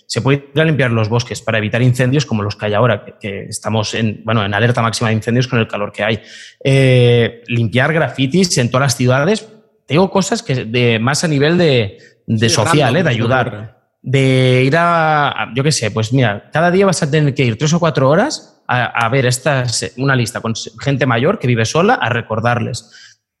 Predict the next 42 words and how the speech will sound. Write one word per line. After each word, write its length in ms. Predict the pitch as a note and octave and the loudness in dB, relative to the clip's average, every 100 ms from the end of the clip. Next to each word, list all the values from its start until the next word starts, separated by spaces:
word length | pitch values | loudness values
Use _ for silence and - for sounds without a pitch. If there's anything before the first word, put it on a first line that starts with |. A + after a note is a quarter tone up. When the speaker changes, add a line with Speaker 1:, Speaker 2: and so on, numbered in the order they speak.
| - | 0
Speaker 1:
Todo, 340 | G#3+ A3+ - | 2 4 2
eh, 180 | C3 A#2+ | -2 0
ya 100 | F3+ | 0
que 80 | B3+ | 2
viene 360 | G#3+ D#3 - C#3+ | 2 0 -4 -12
dinero 500 | C3 A#2+ C3+ C3 B2+ | -4 2 4 4 4
del 140 | A#2+ | 4
Estado, 640 | A2+ - C#3 A#3 - - - | 2 0 0 -2 -4 -14 -4
me 140 | B2 | -2
parece 320 | C3+ E3+ G#3+ | -2 -2 0
bien, 260 | G3+ A3+ A3+ | 2 2 2
pero 180 | D3+ C3+ | 2 2
que 120 | C#3 | 0
puedas 300 | A#2+ E3 F#3 | -4 0 -2
contribuir 540 | - - E3 D3 C#3+ D3 | -2 0 0 2 0 0
tú 100 | F3+ | 2
de 60 | F#3+ | 2
alguna 220 | C#3+ A#2+ | 2 2
manera, 640 | G#2 B2+ G3+ A2 - _ _ _ | 0 0 0 -2 -6 _ _ _
a, 260 | B2 F#2+ B2 | -4 -4 -2
a 40 | |
cambio 320 | D3 D#3 F3 | 0 2 4
de 120 | E3 | 2
tu 140 | C3 B2 | 2 0
tiempo. 300 | D3+ G#3 D3+ | 0 0 0
Es 80 | A#2 | -2
que 100 | B2+ | -2
si 140 | C3+ | 2
no, 180 | D3 F#3+ | 0 0
tam-, 400 | D3 - A#2 - | -2 -2 -6 -2
no 180 | C3+ C#3 | 2 2
sé, 220 | - F#3+ | 2 2
me 220 | A#2+ A#2 | 2 2
parece 240 | A2 A#2 C#3+ | 0 0 2
muy 140 | E3+ | 2
injusto 520 | A#2 - F3+ - - G#2 | 0 0 -6 -6 -6 -2
para 160 | A2+ | 0
la 80 | G#2+ | 0
gente 180 | B2 A#2+ | 0 0
que 40 | |
está 140 | A#2+ A2 | 0 0
trabajando. 720 | A2 G#2 - C#3+ G2 - _ | -2 -4 -2 -2 -2 -8 _